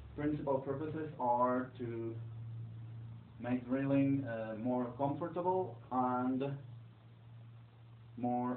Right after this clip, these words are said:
aligned in the angle of drilling. It allows you to drill in a perfect ninety degrees angle on both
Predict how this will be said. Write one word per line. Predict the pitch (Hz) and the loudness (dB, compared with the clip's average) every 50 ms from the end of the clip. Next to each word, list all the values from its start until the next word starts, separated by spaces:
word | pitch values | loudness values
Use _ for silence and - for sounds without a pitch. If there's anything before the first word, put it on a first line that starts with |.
| - | 0
aligned | 120 120 120 123 131 131 135 131 131 131 127 131 135 - - - - - - - - - - - - - - - - - - - - - - - - - - - - - | 0 2 4 6 6 6 4 4 2 0 0 -2 -4 -8 -12 -20 -20 -20 -20 -20 -20 -20 -20 -20 -20 -20 -20 -20 -20 -20 -20 -20 -20 -20 -20 -20 -20 -20 -20 -20 -18 -12
in | 110 113 110 107 107 107 | -8 -6 -4 -2 -2 -2
the | 107 107 107 104 - - 123 | -4 -6 -8 -8 -6 -2 -2
angle | 135 131 131 120 101 92 87 92 - - | 0 2 2 0 0 -2 -6 -8 -10 -10
of | 98 - 98 - - - | -10 -10 -10 -12 -14 -12
drilling. | 107 107 101 98 - - - - - - | -10 -10 -10 -10 -10 -14 -16 -18 -16 -16
It | 107 - - - - - - - - - - - - - - - - - - - - - - - _ - - | -14 -14 -16 -18 -20 -20 -20 -20 -20 -20 -20 -20 -20 -20 -20 -20 -20 -20 -20 -20 -20 -20 -20 -20 _ -16 -10
allows | 113 113 117 127 131 135 135 135 - | -6 -2 2 2 2 2 2 0 -2
you | 139 139 135 - 131 | -2 -4 -4 -4 -6
to | 120 117 113 113 113 113 - - - - - - - - - - | -6 -6 -6 -6 -8 -10 -12 -16 -20 -20 -20 -20 -20 -20 -18 -10
drill | 120 123 127 131 131 131 131 127 | -4 0 0 2 4 4 2 2
in | 117 113 | 0 -2
a | 104 | -6
perfect | - - 127 127 123 - 131 127 - - - - - - - - - - - - - - - - - - - - - - - - - - - 113 117 | -6 -4 -4 -2 -2 -2 -4 -4 -4 -8 -16 -20 -20 -20 -20 -20 -20 -20 -20 -20 -20 -20 -20 -20 -20 -20 -20 -20 -20 -20 -20 -20 -20 -20 -12 -6 -4
ninety | 131 135 135 131 127 131 123 | -2 -2 -2 -2 -4 -4 -4
degrees | 117 113 110 113 123 123 120 120 120 123 120 | -6 -6 -6 -6 -6 -4 -4 -4 -4 -4 -2
angle | 123 123 120 120 120 123 123 123 - - - - - - - - - - - - | -2 -2 0 0 0 0 -2 -4 -8 -12 -14 -14 -16 -20 -20 -20 -20 -20 -20 -16
on | - - 101 98 101 101 - - - - - - - - - - - - 98 | -12 -12 -10 -10 -12 -12 -14 -18 -20 -20 -20 -20 -20 -20 -20 -20 -20 -14 -8
both | 104 113 113 113 113 113 | -4 -2 -2 -2 -2 -4